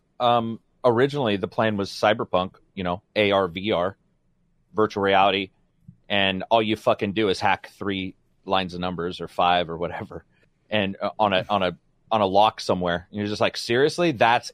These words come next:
it?" And I was hoping for, you know, a V R world or something. Just that entire thing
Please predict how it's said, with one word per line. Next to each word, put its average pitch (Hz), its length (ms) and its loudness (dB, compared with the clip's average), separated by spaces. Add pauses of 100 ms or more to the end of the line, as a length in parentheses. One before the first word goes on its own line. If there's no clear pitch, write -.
it?" 113 320 0 (340)
And 110 200 -2
I 113 500 2
was 104 240 -2
hoping 101 400 0
for, 95 240 -2
you 95 180 -6
know, 92 100 0
a 90 60 0
V 95 200 -6
R 87 180 2
world 87 460 -2
or 82 80 -14
something. 82 440 -14 (540)
Just 101 280 -8
that 90 180 0
entire 85 420 -6
thing 85 320 -8